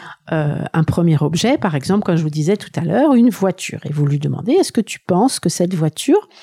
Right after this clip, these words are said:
elle est vivante ou elle est non vivante ? » En fonction de sa, sa réponse, vous allez poser les questions. Hein, si vous dit, euh, «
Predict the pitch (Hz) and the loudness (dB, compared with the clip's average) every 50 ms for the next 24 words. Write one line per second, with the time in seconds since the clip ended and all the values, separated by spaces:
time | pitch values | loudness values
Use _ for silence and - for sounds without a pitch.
0 | - - - - - - _ - 190 180 180 170 160 165 160 165 151 156 165 220 | -20 -20 -20 -20 -20 -8 _ 0 2 2 2 2 2 2 0 2 2 2 2 2
1 | - - - - - 214 208 208 196 190 202 196 196 208 226 240 233 226 208 190 | 0 -2 -10 -6 -2 0 2 2 4 4 4 4 4 4 4 4 4 4 4 2
2 | 196 185 185 143 - - - - - _ _ _ _ - - - - - _ _ | 2 2 2 0 -2 -4 -6 -10 -20 _ _ _ _ -20 -20 -20 -20 -20 _ _
3 | 254 240 - 247 202 - 220 196 175 - 180 156 151 - - - 160 - 160 143 | -4 0 0 -2 0 2 0 0 0 0 -2 -2 -2 -4 -8 -10 -6 -4 -2 0
4 | 156 160 - - 427 427 - - - - - _ _ - - - - - - - | 0 0 2 4 2 4 2 -2 -6 -8 -12 _ _ -20 -20 -20 -20 -20 -20 -20
5 | - _ - 202 185 208 254 285 247 233 202 175 175 226 294 311 - - 262 247 | -14 _ -2 0 2 4 4 4 4 4 2 4 4 4 4 2 2 2 2 4
6 | 214 220 247 269 277 247 233 214 254 247 254 247 226 - - - 180 160 170 - | 4 4 4 4 4 4 4 4 4 2 2 0 0 0 0 0 0 0 -2 -4
7 | - 160 156 190 208 202 - - - 175 165 160 160 156 170 175 190 196 190 160 | -2 0 2 2 2 0 0 -2 -4 -4 -2 -2 -2 -2 0 0 2 2 2 2
8 | 156 156 | 0 0